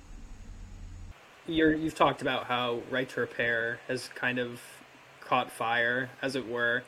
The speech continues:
How has your view on repair changed? You said you become more militant. Have you become more strongly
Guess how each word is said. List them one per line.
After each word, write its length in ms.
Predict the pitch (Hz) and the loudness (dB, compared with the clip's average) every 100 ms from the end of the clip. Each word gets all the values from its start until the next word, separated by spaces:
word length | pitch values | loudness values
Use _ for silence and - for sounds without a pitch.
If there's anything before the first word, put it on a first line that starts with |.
| - - - - - | -12 -20 -20 -20 2
How 240 | 139 185 | 8 10
has 160 | 226 147 | 8 6
your 220 | 147 143 | 6 6
view 500 | 120 127 131 131 120 | 4 2 4 2 0
on 340 | 120 120 120 117 | -2 -2 -4 -4
repair 400 | 117 - 117 110 | -6 0 0 0
changed? 500 | - 120 110 98 123 | -2 -4 -4 -8 -10
You 80 | |
said 220 | 120 131 131 | -2 0 0
you 80 | |
become 320 | 127 127 123 123 | -2 -4 -2 -2
more 160 | 117 | -2
militant. 640 | 120 113 113 - 120 117 123 | -2 -2 -4 -4 -6 -6 -6
Have 240 | 131 131 123 | -2 -2 0
you 80 | 127 | -2
become 400 | 127 - 123 123 | -2 -2 0 0
more 480 | 120 117 113 113 120 - - | -2 0 0 0 -4 -12 -18
strongly 880 | - - 147 123 123 123 123 120 123 | -18 -4 -2 0 0 0 0 -2 -4